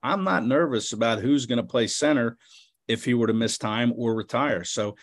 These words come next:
that's kinda why I dropped him, but I could certainly understand he's one of the best, you know, he's a four-time first-team All-Pro guy. So, I mean, he's, he's definitely a phenomenal player, and you want him out there, but I'm not as nervous about him,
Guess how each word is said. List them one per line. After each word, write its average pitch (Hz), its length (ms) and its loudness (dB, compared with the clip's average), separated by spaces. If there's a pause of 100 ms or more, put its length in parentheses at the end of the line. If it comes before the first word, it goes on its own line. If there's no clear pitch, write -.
(160)
that's - 140 -2
kinda 185 200 6
why 135 260 8
I 110 40 6
dropped 117 400 0
him, 127 140 2
but 113 80 2
I 127 120 2
could - 180 -8
certainly 113 320 -2
understand 107 360 -4
he's 104 140 -4
one 107 120 -4
of 98 40 -4
the 90 60 -6
best, 104 380 -4 (500)
you 113 80 -2
know, 104 120 0
he's 98 140 -2
a 90 60 -8
four-time 107 500 -4
first-team 104 560 -4
All-Pro 101 380 -6
guy. 98 320 -4
So, 95 260 -6
I 95 60 -6
mean, 98 160 -8
he's, 104 340 -6 (400)
he's 104 180 -6
definitely 101 500 -4 (280)
a 107 80 -14
phenomenal 98 520 -10
player, 101 480 -2
and 92 80 -6
you 92 100 -8
want 101 220 -6
him 95 140 -8
out 101 280 -8
there, 90 200 -4
but 90 200 -12 (340)
I'm 113 80 0
not 147 140 6
as 120 160 4
nervous 117 540 0 (420)
about 104 380 -2
him, 104 420 -6